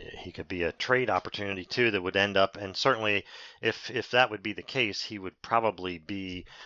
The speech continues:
uh, you know, a highlighter that would go to another team and, and, you know, with a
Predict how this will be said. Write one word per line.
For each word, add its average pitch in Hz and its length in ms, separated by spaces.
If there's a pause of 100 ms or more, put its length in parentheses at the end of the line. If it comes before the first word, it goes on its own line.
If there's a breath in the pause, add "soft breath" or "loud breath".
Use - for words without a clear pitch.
(180 loud breath)
uh, 80 680
you 160 100
know, 98 160
a 95 80
highlighter 90 580
that 82 160
would 87 180
go 90 480 (260 loud breath)
to 107 200
another 90 240
team 101 380
and, 78 380
and, 80 440
you 92 100
know, 76 140
with 92 220
a 76 220